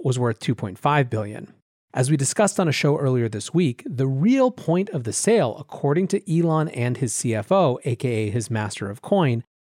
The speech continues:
was to demonstrate Bitcoin's liquidity.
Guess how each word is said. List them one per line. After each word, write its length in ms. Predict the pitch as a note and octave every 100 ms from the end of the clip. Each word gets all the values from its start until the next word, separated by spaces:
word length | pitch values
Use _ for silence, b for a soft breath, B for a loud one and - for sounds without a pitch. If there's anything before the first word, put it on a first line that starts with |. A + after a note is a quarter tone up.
| _ -
was 120 | C#3+
to 100 | -
demonstrate 760 | A#2+ D3+ D3+ E3+ - F#3 E3+ -
Bitcoin's 500 | A#2 - B2 A2+ A2
liquidity. 600 | F#2+ - C#3+ A2+ F#2+